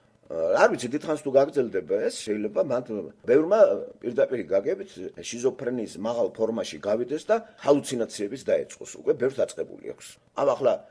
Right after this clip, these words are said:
ნორმალური ადამიანი და ქალი იქნება თუ კაცი, არ იტყვის, რომ ვიღაცა კაცზე ქრისტე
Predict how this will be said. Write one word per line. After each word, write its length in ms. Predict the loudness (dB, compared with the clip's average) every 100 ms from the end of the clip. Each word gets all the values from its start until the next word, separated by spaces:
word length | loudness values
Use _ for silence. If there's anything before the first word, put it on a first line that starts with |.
| _ _ _
ნორმალური 560 | 0 4 6 6 6 6
ადამიანი 480 | 6 2 0 -2 0
და 140 | -2 -2
ქალი 320 | -6 -2 0
იქნება 320 | -2 -4 -6 -6
თუ 100 | -6
კაცი, 260 | -6 -2
არ 160 | 2 2
იტყვის, 280 | 2 -4 -6
რომ 140 | -2
ვიღაცა 300 | -2 -2 -4 -6
კაცზე 340 | -2 0 0
ქრისტე 340 | -2 -4 0